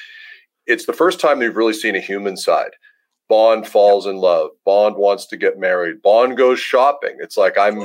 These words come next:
expecting if this were made now, they would have been at Bed Bath and Beyond. I mean, it's, it's almost, you kinda go, "Do you wanna see this side of Bond?" But it was the first time we saw that. Lazenby for me is interesting 'cause,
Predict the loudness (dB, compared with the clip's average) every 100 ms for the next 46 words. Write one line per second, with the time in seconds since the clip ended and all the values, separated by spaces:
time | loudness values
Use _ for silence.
0 | -12 -10 -10 -2 -2 0 -2 -2 -4 -2
1 | 0 2 0 0 0 2 2 0 0 -4
2 | 0 -2 -2 -2 0 2 2 2 -2 -4
3 | 0 4 4 2 0 0 0 0 -2 -6
4 | -14 -16 -6 -4 0 2 4 4 2 0
5 | -2 -2 0 0 2 0 0 0 2 2
6 | 2 0 -2 -2 -2 0 0 0 0 2
7 | 2 0 -4 -4 -8 -8 -6 -4 -2 -4
8 | -4 -4 0 0 2 0 -2 -8 _ -20
9 | -20 -8 -2 0 -2 -10 -12 -10 -6 -6
10 | -2 0 0 -2 -6 -16 -8 -8 -8 -12
11 | -16